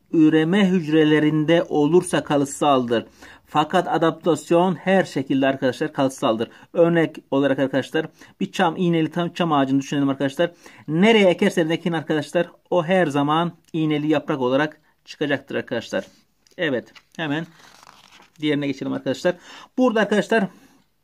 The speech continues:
klonlanma var arkadaşlar. Burada, e, burada şekilde boşluk bırakırlar. Hangisi gelebilir derler. Kısaca şey yapalım arkadaşlar. B koyunundan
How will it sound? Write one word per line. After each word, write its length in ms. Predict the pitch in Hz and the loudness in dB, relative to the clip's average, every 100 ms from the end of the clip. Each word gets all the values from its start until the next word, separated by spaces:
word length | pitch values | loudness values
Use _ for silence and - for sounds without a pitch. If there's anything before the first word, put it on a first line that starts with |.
| _ _ _ - 156 | _ _ _ -18 -8
klonlanma 540 | - 196 190 190 185 180 | 2 4 6 4 4 4
var 100 | 147 | 4
arkadaşlar. 500 | 135 143 - 190 180 | 2 0 0 0 2
Burada, 340 | 185 185 185 _ - _ _ - | 4 2 -2 _ -20 _ _ -8
e, 320 | 151 147 151 | -4 -4 -2
burada 200 | 214 226 | 0 2
şekilde 560 | 202 - 226 226 202 165 | 0 0 0 2 2 4
boşluk 520 | 214 208 - 214 - | 2 2 -4 -6 0
bırakırlar. 440 | 233 220 226 233 | 0 2 2 2
Hangisi 420 | 196 226 214 208 185 | 2 2 2 0 2
gelebilir 380 | 196 185 180 | 2 4 2
derler. 320 | 151 156 196 - | 2 0 -2 -4
Kısaca 260 | - 202 | -2 -2
şey 140 | 190 202 | 0 -2
yapalım 240 | 170 160 | 0 -2
arkadaşlar. 380 | 147 156 196 196 - - | -2 -2 -2 -4 -4 -16
B 320 | 175 175 220 208 | -2 4 4 4
koyunundan 520 | 208 196 185 190 | 4 4 2 0